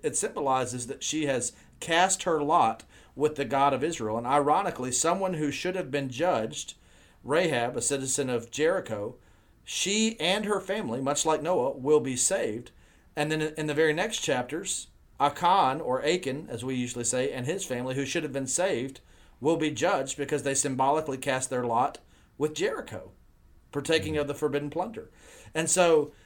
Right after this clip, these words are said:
Speaker 1: uh, again, I, I have no, uh, objection to the mark of Cain being a literal mark.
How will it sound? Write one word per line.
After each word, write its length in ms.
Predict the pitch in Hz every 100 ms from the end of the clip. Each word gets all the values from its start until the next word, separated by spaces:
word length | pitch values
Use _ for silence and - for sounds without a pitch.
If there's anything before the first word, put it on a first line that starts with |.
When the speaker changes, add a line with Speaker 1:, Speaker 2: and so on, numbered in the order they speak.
| -
Speaker 1:
uh, 120 | 143 143
again, 580 | 156 - 196 147 135 131 - -
I, 280 | 160 151 185
I 40 |
have 140 | 208 131
no, 540 | 147 175 185 175 165
uh, 280 | 151 139 127 131
objection 800 | 117 107 190 - 147 123 120 - -
to 340 | 135 131 127
the 160 | 120 120
mark 300 | 131 143 143
of 120 | -
Cain 300 | 147 139 127
being 180 | 123 120
a 60 | 113
literal 520 | 117 135 143 131 113
mark. 560 | 113 139 127 110 -